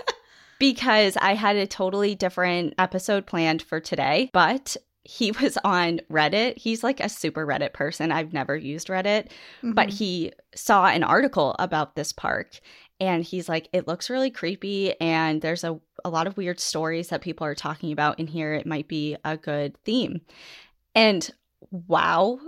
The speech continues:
Speaker 2: I, I think we could do a whole podcast series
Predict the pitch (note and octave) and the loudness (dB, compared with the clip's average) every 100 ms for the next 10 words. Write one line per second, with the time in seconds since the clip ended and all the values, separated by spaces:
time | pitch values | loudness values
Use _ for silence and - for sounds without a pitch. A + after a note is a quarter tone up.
0 | - _ _ _ _ G3+ F#3 G3+ G#3 A3+ | -18 _ _ _ _ 2 4 4 4 2
1 | C4+ E4 F#4+ F4+ D4 D4+ C#4+ A#3 - A3+ | 4 4 4 2 2 4 4 2 2 4
2 | G#3 G#3 - - G3 F3+ - F3 - - | 6 4 0 0 2 2 2 -2 -2 -4
3 | D#3+ C#3 E2+ A2 | -4 -4 -6 -10